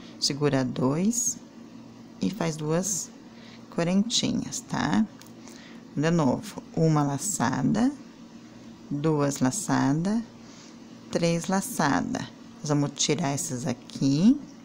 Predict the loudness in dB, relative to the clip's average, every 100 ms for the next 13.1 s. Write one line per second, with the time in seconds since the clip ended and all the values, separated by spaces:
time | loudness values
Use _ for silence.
0 | -18 -18 -18 -8 -2 0 2 4 4 4
1 | 4 4 6 6 4 -10 -4 0 0 0
2 | 0 2 2 2 2 2 -2 -4 -4 -8
3 | -14 -18 -20 -20 -20 -12 -6 -2 -2 2
4 | 4 4 2 0 0 2 2 4 2 2
5 | -2 -2 -2 -2 -2 2 2 4 2 0
6 | -6 -10 -18 -20 -18 -16 -16 -16 -12 -2
7 | 2 2 2 0 2 2 2 0 2 2
8 | 0 -6 -8 -10 -14 -18 -18 -6 2 4
9 | 4 2 -2 -2 0 0 0 4 4 4
10 | -4 -18 -20 -20 -20 -20 -20 -20 -20 -16
11 | -10 -4 0 0 0 2 2 2 0 -2
12 | 2 4 4 2 -2 0 2 2 2 -2